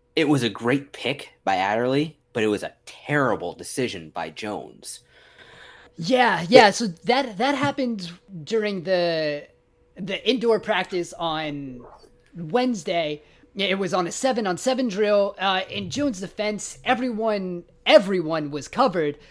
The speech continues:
Speaker 2: And I guess in that situation, I understand, you know, you wanting to try to hit a tight window and see what you can do, instead of just throwing the ball away and maybe w-, wasting a rep in the practice opportunity in a game. Absolutely throw that away.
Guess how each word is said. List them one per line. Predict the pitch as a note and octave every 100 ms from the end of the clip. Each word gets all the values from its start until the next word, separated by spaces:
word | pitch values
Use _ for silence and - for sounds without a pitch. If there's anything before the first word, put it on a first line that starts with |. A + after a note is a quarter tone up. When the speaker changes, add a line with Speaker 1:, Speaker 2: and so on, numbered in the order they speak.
| -
Speaker 2:
And | G3 F#3 F3+ E3+ D3+
I | G3 G#3
guess | G#3 G3+
in | G#3+ F#3+
that | G3+ G3+
situation, | G#3 G3 C#4 A3 G#3
I | F3
understand, | E3+ G3 F3 - G3 G3 E3
you |
know, | E3+
you | D3+ E3
wanting | D#3+ C#3 F#3 F#3
to | E3+ F3+ E3
try | C#3+ F3+
to | E3
hit | D3 G#3+ A#3+
a | F3
tight | G#3 F#3
window | G3+ C4+ A#3+ A#3 E3+
and | E3
see | - A#3+
what | A3+ F3+
you | F#3 F3
can | E3+ D3
do, | C#3 D4+ B3 D#3 D3 _ - - -
instead | F#3+ F3+ G#3+
of | G3 F3
just | D#3+ - - C#3
throwing | - E3 G3 G#3 G3 F3+ D#3+
the |
ball | E3+ F3+ D#3+
away | D#3+ E3 D#3
and | D3+ D3
maybe | D#3+ D3+ C#3+
w-, | C#3 E3+ F3 C#3+ C#3
wasting | F#3+ F#3 F#3+
a | D#3
rep | C#3+ F3 D#3+
in | D#3+
the | C#3
practice | - A#3+ C#4 F#3+ E3
opportunity | E3 D3 D3 E3 C#3+ C#3 C3+
in | D3+
a | C3
game. | F3 A3+ D3 B2
Absolutely | E3+ F#3 E3 C3+ C3 A#3 G3 C3+
throw | - D#3+
that | G#3+ D#3+ C3+
away. | C3+ C#3 B2